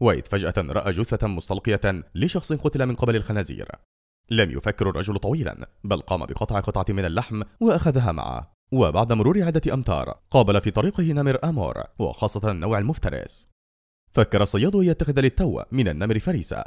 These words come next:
لكنه من الواضح أن هذا القرار لم يجعله سعيدًا. أمسك فلاديمير بندقيته وأطلق النار على ذلك الوحش،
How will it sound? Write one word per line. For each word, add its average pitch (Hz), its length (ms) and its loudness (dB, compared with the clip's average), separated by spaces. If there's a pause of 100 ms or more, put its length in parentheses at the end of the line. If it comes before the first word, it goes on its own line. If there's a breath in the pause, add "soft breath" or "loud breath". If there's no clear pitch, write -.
(220)
لكنه 95 420 -4
من 90 120 -2
الواضح 104 340 -2
أن 104 120 0
هذا 98 200 0
القرار 107 520 -2 (160)
لم 123 220 0
يجعله 143 320 0
سعيدًا. 65 520 -4 (460)
أمسك 92 360 2
فلاديمير 107 480 0
بندقيته 110 580 0
وأطلق 113 500 0
النار 104 240 0
على 120 160 2
ذلك 107 260 0
الوحش، 131 380 -2